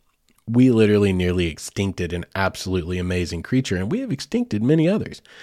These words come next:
I assure you, my good friends, there is a good, valid reason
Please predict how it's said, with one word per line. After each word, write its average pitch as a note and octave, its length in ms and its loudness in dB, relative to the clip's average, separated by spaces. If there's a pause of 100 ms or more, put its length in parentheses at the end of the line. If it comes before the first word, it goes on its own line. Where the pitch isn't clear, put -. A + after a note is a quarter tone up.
(240)
I G#3 120 -4
assure D#3 460 4
you, F2 300 2 (680)
my F2+ 140 0
good G#2+ 300 0
friends, - 480 -2 (640)
there E3+ 180 4
is G#2 300 4
a E2+ 80 2
good, F#2 340 2
valid F2+ 380 2
reason F2 400 2